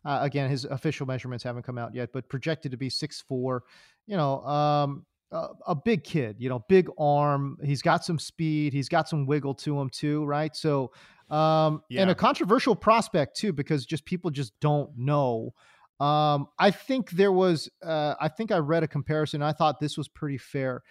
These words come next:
Speaker 1: uh, in terms of Mitch Trubisky. You know, somebody
Speaker 2: Mm-hmm.
Speaker 1: who's got measurables. Um, you, you watch him throw the football and you say,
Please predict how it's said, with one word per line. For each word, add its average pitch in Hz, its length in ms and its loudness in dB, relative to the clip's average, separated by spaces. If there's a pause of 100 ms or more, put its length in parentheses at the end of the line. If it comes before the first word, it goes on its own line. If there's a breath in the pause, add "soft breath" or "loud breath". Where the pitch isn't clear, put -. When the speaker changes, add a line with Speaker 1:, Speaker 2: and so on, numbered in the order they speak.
(320 soft breath)
Speaker 1:
uh, 147 260 2
in 160 120 0
terms 175 280 0
of 127 120 -2
Mitch 156 380 0
Trubisky. 123 580 -8 (440)
You 139 80 -4
know, 139 100 -2
somebody 196 400 2
Speaker 2:
Mm-hmm. 165 60 6
Speaker 1:
who's 160 140 2
got 165 260 4
measurables. 151 800 0 (160)
Um, 139 580 -2
you, 151 200 -2
you 147 400 -2
watch 165 240 2
him 156 140 0
throw 165 220 2
the 135 80 -2
football 160 400 0
and 131 60 -2
you 127 40 -6
say, 139 240 -2